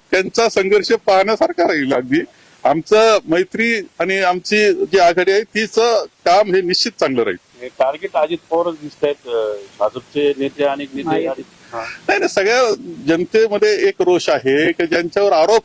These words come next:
Speaker 1: केले गेले, चक्की पिसिंग, पिसिंग म्हटलं गेलं, सत्तर हजार कोटीचा आरोप केला गेला, त्याची शहानिशा केली गेली नाही, त्याची चौकशी केली गेली नाही, खरं खोटं केलं गेलं नाही, त्यांना सत्तेत वरिष्ठ स्थान दिलं गेलं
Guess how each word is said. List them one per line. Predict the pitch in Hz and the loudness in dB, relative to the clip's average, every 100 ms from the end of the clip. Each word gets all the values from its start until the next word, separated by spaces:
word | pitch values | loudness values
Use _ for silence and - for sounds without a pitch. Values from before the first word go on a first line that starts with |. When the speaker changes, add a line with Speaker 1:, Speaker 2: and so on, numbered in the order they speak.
| - | 0
Speaker 1:
केले | 165 | 0
गेले, | 139 117 92 - _ - - - - - - - - | 0 -2 -4 -16 _ -20 -20 -20 -20 -20 -20 -20 -4
चक्की | 190 - 208 | -2 -2 -4
पिसिंग, | - - 214 - | -2 -2 -2 0
पिसिंग | 190 240 220 | -2 0 2
म्हटलं | 156 143 123 | 0 0 0
गेलं, | 110 - - - - - - - - | 0 -4 -14 -20 -20 -20 -20 -20 -4
सत्तर | 180 180 214 | -2 2 2
हजार | 175 190 208 | 4 4 4
कोटीचा | 208 214 208 190 | 2 0 2 4
आरोप | 185 220 - | 4 4 2
केला | 170 | 2
गेला, | 135 107 101 - _ _ - - - - - | 2 -2 -4 -12 _ _ -20 -20 -20 -14 -4
त्याची | 165 220 | -2 0
शहानिशा | - 202 185 226 233 254 | 0 2 4 2 2 2
केली | 240 233 214 | 2 0 0
गेली | 196 160 | 2 2
नाही, | 139 123 131 | 2 0 -2
त्याची | 143 175 | -2 -2
चौकशी | 165 190 190 233 226 | 2 2 2 -2 0
केली | 214 202 190 | 0 2 2
गेली | 170 151 | 2 2
नाही, | 139 131 165 - | 0 0 0 -2
खरं | 185 190 - | 0 2 2
खोटं | 202 240 | 2 2
केलं | 220 202 | 2 0
गेलं | 170 156 143 | 0 2 2
नाही, | 143 190 220 - - _ | 2 0 -2 -8 -20 _
त्यांना | - 160 202 | -4 0 0
सत्तेत | 220 180 - 202 | 0 -2 0 0
वरिष्ठ | 147 165 220 - 226 | 0 0 0 0 -2
स्थान | - - 202 226 254 | -2 -2 4 4 4
दिलं | 202 165 | 4 2
गेलं | 156 165 220 | 2 2 4